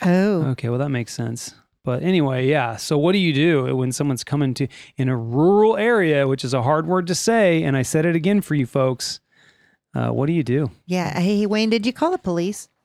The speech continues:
Speaker 1: Did they come? Anyway,
Speaker 2: By the
Speaker 1: that
Speaker 2: way,
Speaker 1: was creepy.
Speaker 2: by the way, back to the, to, uh, to podcasting. Yeah, that kept my interest. And then we listened to, what was the other one? Minds of Madness.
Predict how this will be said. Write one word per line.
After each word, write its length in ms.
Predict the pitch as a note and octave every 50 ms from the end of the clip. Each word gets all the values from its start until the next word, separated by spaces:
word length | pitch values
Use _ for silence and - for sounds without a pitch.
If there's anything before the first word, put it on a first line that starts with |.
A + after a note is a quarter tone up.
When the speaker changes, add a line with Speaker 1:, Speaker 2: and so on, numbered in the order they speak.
| _ _ -
Speaker 1:
Did 160 | - F#3 F3
they 140 | - G3 F#3+
come? 320 | - - F#3+ C#3 B2 B2 _ _ _ _ _ _ _ _ _ _ _ _ _ _ _ _ _ _ _ _ _ -
Anyway, 440 | - A#3+ A3 F#3 C#3+ B2+ A2 - - -
Speaker 2:
By 160 | C3 E3+ E3
the 60 | E3
Speaker 1:
that 200 | D#3 D3+ D3+ -
Speaker 2:
way, 40 | F#3+
Speaker 1:
was 160 | G3 F3+ -
creepy. 320 | - - F3+ D3+ C#3 - B2+
Speaker 2:
by 100 | F3+ F#3+
the 60 | G3
way, 100 | F#3 F3
back 320 | D#3 C3 E3+ F3 F#3 F3+ -
to 160 | - F#3 F3
the, 180 | D3 D3 D3 D#3+
to, 400 | D#3+ - - D#3 D3 C#3+ D3 C#3+
uh, 440 | C#3 C3+ C3 C3 B2 B2 B2 B2+ D3+
to 180 | - - C#3+
podcasting. 760 | A#2+ - D3+ D3 D3 C3 - C#3 A#2+ A#2 - - C3+ B2 A2 - - - - - - _ _ _ -
Yeah, 200 | E3+ D3+ D3+ D3+
that 260 | C3+ D#3+ F3 - G3
kept 240 | - - F3 D#3+ D3+
my 240 | D#3 D3+ C#3+ C3+ C3+ -
interest. 580 | - D#3+ C#3 - - C3+ A#2+ A2 - - - - _ _ _ _ _ _ _ _ _ _ -
And 140 | - F3 F#3
then 100 | A3+ C#4+
we 100 | D#4+ D#4+
listened 320 | D4+ D#4+ D4 - - C#4 F#3
to, 80 | A3 G#3+
what 120 | G#3 G3+
was 120 | G#3 F#3+
the 80 | F#3 A#3
other 120 | A#3 A#3
one? 200 | A3+ A#3 A#3 G#3+ F#3
Minds 360 | D#3+ D#3 E3 F3+ G3 G3+ F3
of 100 | F#3 D#3+
Madness. 500 | D#3 D3+ D3+ D#3+ F3 F#3 G3+ G3+ - -